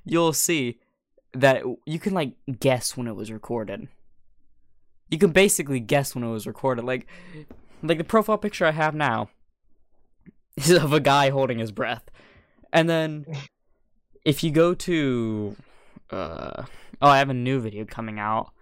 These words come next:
uh, where I have this as my profile picture. By the time the video comes out, I guarantee my profile picture would have changed.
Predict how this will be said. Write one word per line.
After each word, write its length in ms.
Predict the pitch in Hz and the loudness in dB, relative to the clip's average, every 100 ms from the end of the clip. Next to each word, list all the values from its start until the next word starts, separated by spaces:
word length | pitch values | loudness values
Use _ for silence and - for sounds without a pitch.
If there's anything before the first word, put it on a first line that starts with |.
| - - - - - | -20 -20 -20 -4 2
uh, 240 | 135 127 | 4 4
where 420 | 110 131 127 123 | 0 2 2 2
I 140 | 113 120 | 0 0
have 500 | 147 135 113 117 - - | 0 0 -2 -12 -18 -12
this 340 | 123 139 139 131 | 0 2 2 -2
as 120 | 117 | -4
my 100 | 117 | -6
profile 420 | - 151 123 113 | -2 -2 0 -4
picture. 420 | 113 110 - 127 - - _ - | -4 -8 -8 -10 -12 -20 _ 0
By 160 | - 160 | 4 6
the 80 | 165 | 4
time 340 | - 190 208 196 | -2 -2 0 0
the 100 | 147 | -2
video 320 | 123 147 165 | 0 0 0
comes 320 | 180 165 165 | -4 -6 -2
out, 240 | 180 196 - - - | -2 -2 -8 -20 -2
I 140 | 143 143 | 2 4
guarantee 640 | 131 147 151 135 147 139 | 4 4 2 -2 -4 -4
my 260 | 120 123 127 | -2 -2 -2
profile 480 | 139 127 143 131 | -2 -2 0 -2
picture 360 | 117 147 - 139 | -2 -8 -4 -2
would 140 | 120 117 | 0 0
have 120 | 104 | -2
changed. 680 | - 127 113 107 101 - | -2 -2 -2 -6 -10 -12